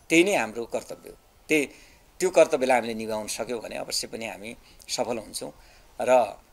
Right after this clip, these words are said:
सबभन्दा चुनौतीको विषय यो मन्त्रालयको रोजगारी सिर्जना गर्ने। अब वैदेशिक रोजगारी त भन्छु, अहिले त रमाएका छौँ, रेमिट्यान्समा रमाएका छौँ, तर त्यो र-, त्यो स्थिर नरहन सक्छ, किनकि राजनीतिज्ञले अब कर्मचारी तन्त्रले अलि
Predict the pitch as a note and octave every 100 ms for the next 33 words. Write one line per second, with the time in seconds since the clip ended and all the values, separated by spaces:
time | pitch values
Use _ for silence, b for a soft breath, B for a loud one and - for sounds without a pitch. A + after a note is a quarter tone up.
0 | _ - E3 A3 G3+ G3 C#3+ C#3 C3 C3
1 | A#2 A2+ B2 A2+ A2 A2+ G#2 G2+ A2+ A#2
2 | G#2 G#2 - A2+ G#2 G2+ - - - -
3 | - - _ - A#2+ C3 D#3+ F3 F3 D#3
4 | C#3 C#3+ B2+ A2+ A2+ A#2 - B2 A#2 B2+
5 | A#2+ B2+ C3 B2+ - - _ _ - -
6 | B2 C3+ C#3 C3+ C#3 B2+ B2 B2 B2 -
7 | E3 - - - G3+ - G#3 F#3+ E3 C#3
8 | - F3 - C#3+ C3 A#2 F#2 F2 - -
9 | - - - - - - - C#3+ B2 A2+
10 | A#2+ C3+ A#2+ - C3 B2 B2+ - - -
11 | - G#2+ A2 B2 A2 C3+ C3 - B2 B2
12 | C3+ -